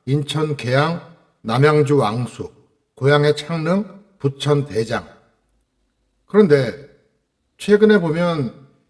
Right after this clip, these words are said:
일 기 신도시 재건축하고 삼 기 신도시의 신축에 대해서는 얘기를 하는데,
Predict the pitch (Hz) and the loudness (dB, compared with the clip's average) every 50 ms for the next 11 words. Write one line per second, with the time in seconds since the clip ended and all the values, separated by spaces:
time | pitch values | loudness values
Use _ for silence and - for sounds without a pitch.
0 | _ - 135 151 180 196 180 196 208 202 196 190 175 - - 190 180 185 170 - | _ 0 2 2 2 2 2 2 2 2 2 2 0 -2 -2 -2 -2 -4 -4 -4
1 | 165 170 - - - - 127 131 147 143 135 - 135 139 131 117 95 104 117 131 | -6 -8 -10 -10 -8 -6 -2 0 0 -2 -2 -4 -4 -4 -4 -4 -6 -12 -14 -16
2 | - - 175 196 180 185 170 - - 156 147 - _ - 151 139 147 143 139 - | -12 -8 -6 -6 -6 -6 -8 -8 -10 -14 -16 -18 _ -10 -2 2 2 2 2 2
3 | 147 143 139 - 190 190 - - 180 180 170 151 143 135 139 139 131 123 120 117 | -2 -2 -2 -4 -6 -8 -6 -6 -4 -2 2 2 2 2 0 -4 -4 -6 -8 -10
4 | 120 117 113 107 107 120 139 143 - - | -10 -10 -10 -12 -10 -6 -6 -6 -6 -6